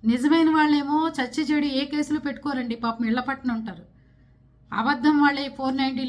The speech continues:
ఎయిట్లు పెట్టుకుని జైల్లో తిరుగుతూ దేశదిమ్మర్లాగా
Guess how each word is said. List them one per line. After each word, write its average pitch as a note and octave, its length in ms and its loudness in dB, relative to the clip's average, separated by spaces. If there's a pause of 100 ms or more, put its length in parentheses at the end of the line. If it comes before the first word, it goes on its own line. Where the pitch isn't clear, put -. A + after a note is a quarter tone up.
ఎయిట్లు B3 240 -6
పెట్టుకుని B3+ 260 -4 (100)
జైల్లో B3+ 400 -2
తిరుగుతూ B3 300 -6 (880)
దేశదిమ్మర్లాగా A#3+ 840 -2